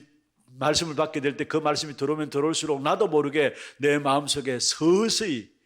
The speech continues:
서서히 조금씩 조금씩 말씀이 들어올 때마다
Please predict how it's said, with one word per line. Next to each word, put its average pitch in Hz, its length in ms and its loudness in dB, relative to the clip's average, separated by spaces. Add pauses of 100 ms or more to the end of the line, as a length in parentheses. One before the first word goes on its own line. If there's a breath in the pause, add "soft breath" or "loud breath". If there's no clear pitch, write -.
(160)
서서히 156 720 0 (240 loud breath)
조금씩 269 680 2
조금씩 220 520 2 (800)
말씀이 156 400 0
들어올 214 280 0
때마다 165 420 2